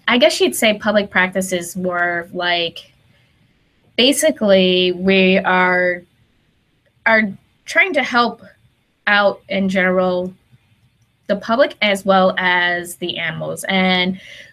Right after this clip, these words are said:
basically what we do in U S D A, we ensure that the animals are healthy from farm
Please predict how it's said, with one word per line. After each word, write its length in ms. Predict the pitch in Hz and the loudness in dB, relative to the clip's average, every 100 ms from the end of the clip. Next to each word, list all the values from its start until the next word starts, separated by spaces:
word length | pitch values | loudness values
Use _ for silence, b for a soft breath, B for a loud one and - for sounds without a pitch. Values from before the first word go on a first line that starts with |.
| _ | _
basically 300 | 233 302 - | -2 -2 0
what 140 | 294 190 | 2 2
we 80 | 196 | 0
do 180 | 208 | 0
in 120 | 208 190 | 0 2
U 100 | 190 | 2
S 180 | 190 190 | 2 -2
D 180 | 185 | -2
A, 320 | 175 175 175 180 | 0 -2 -2 -2
we 240 | 196 220 | -2 0
ensure 460 | 214 - 185 185 180 | 0 0 0 2 2
that 240 | 175 170 | -2 -4
the 160 | 180 170 | -6 -6
animals 380 | 170 175 170 170 | -8 -8 -8 -6
are 120 | 165 | -8
healthy 560 | - 170 165 165 165 | -6 -10 -8 -10 -10
from 680 | 165 - 165 160 160 160 151 - _ - | -10 -6 -4 -2 -4 -6 -10 -16 _ -20
farm 680 | - 196 208 208 214 208 | 0 4 6 4 4 0